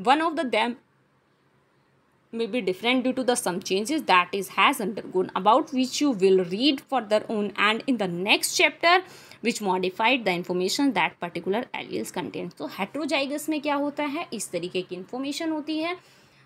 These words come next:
ये रेड के लिए और ये वाइट के लिए। तो कलर कौन सा शो होगा? रेड वाला, क्योंकि ये डोमिनेंट कैरेक्टर है, इसलिए इसको डोमिनेंट कहा, क्योंकि ये इसको हाइड कर रहा है, छिपा रहा है। क्लियर हो गई यहाँ से बातें?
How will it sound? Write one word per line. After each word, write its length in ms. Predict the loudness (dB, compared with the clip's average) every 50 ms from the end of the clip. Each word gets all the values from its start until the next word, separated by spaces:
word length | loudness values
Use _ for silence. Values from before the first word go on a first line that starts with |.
| _ -12
ये 200 | -6 -4 -4 -4 -2
रेड 360 | 0 4 4 6 4 4 0 -6
के 100 | -4 -4
लिए 320 | -4 -2 -2 -2 -2 -2 -4
और 220 | -4 -4 -4 -4 -6
ये 240 | -6 -6 -4 -4 -4 -4 -2
वाइट 220 | -2 -2 -2 -4 -8 -14 -14
के 80 | -14 -12
लिए। 220 | -10 -8 -8 -8
तो 160 | -8 -8 -10 -12 -6 -2
कलर 220 | 0 0 0 0 -2
कौन 220 | -2 -4 -4 -4
सा 120 | -4 -6 -6
शो 200 | -4 -4 -4 -2
होगा? 300 | -2 -2 -2 0 0 0 0 0
रेड 240 | -2 -4 -4 -4 -4 -6
वाला, 220 | -6 -6 -6 -6
क्योंकि 280 | -6 -4 -4 -4 -4 -4
ये 160 | -2 0 0
डोमिनेंट 640 | 0 0 0 0 -2 -2 -6 -8 -4 -2 -2 -2 0
कैरेक्टर 400 | -2 -4 -4 -6 -12 -12 -8 -4
है, 60 | -2
इसलिए 260 | -2 -2 0 -2 -2
इसको 180 | -2 -2 -2 -2
डोमिनेंट 480 | 2 2 2 2 2 0 -4 -4 -4 -6
कहा, 340 | -6 -6 -2 2 4 4 4
क्योंकि 280 | 4 0 -6 -4 -4 -6
ये 180 | -4 -4 -6 -4 -2
इसको 340 | -2 -2 -2 -2 -2 -2 -2 -2
हाइड 440 | -2 0 2 2 2 2 2 0 -2 -2
कर 160 | -2 -4 -4
रहा 380 | -4 -8 -10 -10 -8 -8 -8 -8 -8 -8
है, 140 | -8 -8 -8 -10 _ _ _ _ _ -6
छिपा 400 | -6 -6 -4 0 2 4 4 4
रहा 380 | 2 0 -6 -8 -8 -8 -8 -8 -10 -12
है। 100 | -14 -14 -14 _ _ _ _ _ _ _ _ _ _ _ _ _ _ -8
क्लियर 340 | -4 -2 0 2 2 2 2
हो 80 | 0
गई 160 | 0 0 -2
यहाँ 260 | 0 0 -2 -2 -4 -4
से 140 | -4 -4 -2
बातें? 580 | 0 0 0 0 0 2 2 2 2 0 -2